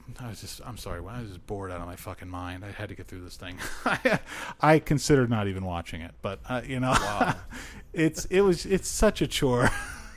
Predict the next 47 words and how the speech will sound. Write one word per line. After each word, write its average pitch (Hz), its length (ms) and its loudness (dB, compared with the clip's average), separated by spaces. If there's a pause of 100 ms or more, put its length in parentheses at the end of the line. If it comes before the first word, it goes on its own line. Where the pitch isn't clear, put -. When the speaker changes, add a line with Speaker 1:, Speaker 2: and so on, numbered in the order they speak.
(120)
Speaker 1:
<laughs> - 600 -14
I 160 100 8
watched 196 320 10
the 180 80 4
first 170 320 4
scene 170 220 6
in 117 120 4
regular 101 340 0
motion, 95 460 -4 (460)
and 135 100 2
I 123 60 4
was 117 120 0
like, 107 200 0
"Yeah, 110 140 -4
I 104 60 -6
can't 98 260 -6
do 98 100 -4
this." - 260 -4 (500)
<laughs> - 480 -12
Speaker 2:
What'd 123 220 -8
you 120 60 -8
think 110 180 -8
about 104 220 -4
the 95 60 -10
first - 340 -8
scene? 98 220 -12 (1120)
Speaker 1:
I 151 60 2
think 196 140 0
the 156 80 -2
first 160 300 2
scene 165 180 0
is 127 100 0
probably 156 360 4
the 113 80 -4
best 117 260 0
scene 123 160 0
out 117 80 0
of 113 60 0
the 98 60 -2
whole 117 140 -2
movie 113 320 -2
because 120 840 0 (440)
it 135 140 -6
doesn't 147 340 0 (280)
have 143 220 -2
any 131 140 0
dialogue. 156 720 -2